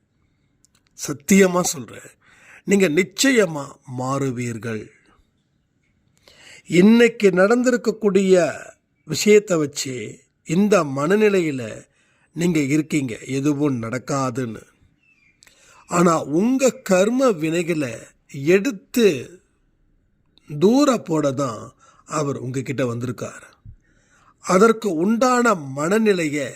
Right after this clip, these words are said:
ஏற்படுத்துறார். ஏற்படுத்தி உங்க வாழ்க்கைய வளப்படுத்துறார். வளப்படுத்தி உங்களை உயர்த்துகிறார் மற்ற மனிதர்கள்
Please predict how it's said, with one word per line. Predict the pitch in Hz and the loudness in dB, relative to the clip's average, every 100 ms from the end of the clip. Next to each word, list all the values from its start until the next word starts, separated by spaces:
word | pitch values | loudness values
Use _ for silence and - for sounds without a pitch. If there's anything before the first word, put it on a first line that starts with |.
| - _ _ 131 | -18 _ _ -6
ஏற்படுத்துறார். | 143 143 - 127 - 107 - - _ _ _ _ _ _ _ _ _ _ _ _ _ _ _ _ _ - 147 190 | -4 -4 -8 -10 -12 -14 -16 -20 _ _ _ _ _ _ _ _ _ _ _ _ _ _ _ _ _ -10 2 6
ஏற்படுத்தி | 262 302 - 190 165 127 147 117 110 - _ | 6 2 -4 -4 -4 -6 -10 -8 -10 -16 _
உங்க | 175 208 208 170 | -4 0 2 2
வாழ்க்கைய | 160 185 208 208 165 135 113 - _ - 120 | 2 0 0 -4 -6 -6 -10 -16 _ -20 -10
வளப்படுத்துறார். | 135 165 202 170 143 143 110 104 - _ _ _ _ _ _ _ _ | -4 -2 -2 -6 -10 -10 -12 -14 -20 _ _ _ _ _ _ _ _
வளப்படுத்தி | 143 165 233 294 294 196 170 - 156 127 113 - | -2 2 4 2 2 -2 -2 -6 -8 -8 -10 -10
உங்களை | 147 180 190 156 123 - _ _ | -6 -2 0 -2 -4 -12 _ _
உயர்த்துகிறார் | 135 147 190 - 170 143 135 123 120 - | -4 -2 -2 -6 -8 -4 -4 -4 -8 -12
மற்ற | 139 135 - 135 | -12 -12 -10 -8
மனிதர்கள் | 117 123 131 127 123 | -8 -6 -6 -6 -8